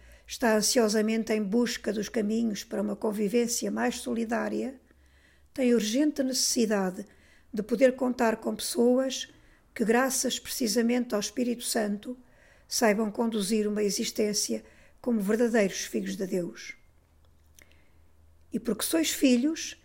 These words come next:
Deus enviou aos nossos corações o Espírito que clama: "Abba, Pai." Portanto, já não és servo, mas filho. E se és filho,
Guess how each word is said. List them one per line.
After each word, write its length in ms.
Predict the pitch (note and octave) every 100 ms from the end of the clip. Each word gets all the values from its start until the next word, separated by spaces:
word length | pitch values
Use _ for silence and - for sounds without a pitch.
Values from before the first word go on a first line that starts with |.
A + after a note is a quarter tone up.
| _ _ _ -
Deus 320 | G#3+ C4+ C#4+
enviou 640 | D4 C#4+ G#3+ A3 B3 C#4 C4
aos 180 | A3
nossos 320 | A#3+ A#3 A#3 -
corações 600 | A#3+ A3+ - A3 A3 G3+
o 20 |
Espírito 640 | G#3 - A3+ A#3+ A#3+ A#3+ -
que 120 | A3+
clama: 600 | - A3+ G#3+ G3 F#3 F#3+ - - - -
"Abba, 460 | C4 A#3+ G3+ F#3+
Pai." 480 | F#3 - G#3 F#3 F3 - - - - - - - -
Portanto, 400 | B3+ B3+ G#3+ G3+
já 180 | G3 G#3
não 160 | G#3+ A3+
és 220 | C4+ -
servo, 500 | A#3 G3+ G3+ A3+ A#3+ - -
mas 160 | - G3
filho. 540 | - A#3+ F#3+ F3+ G3+ - - - - - - - -
E 80 |
se 200 | B3 -
és 160 | C#4 C#4
filho, 500 | - A#3+ A3 A#3 C#4+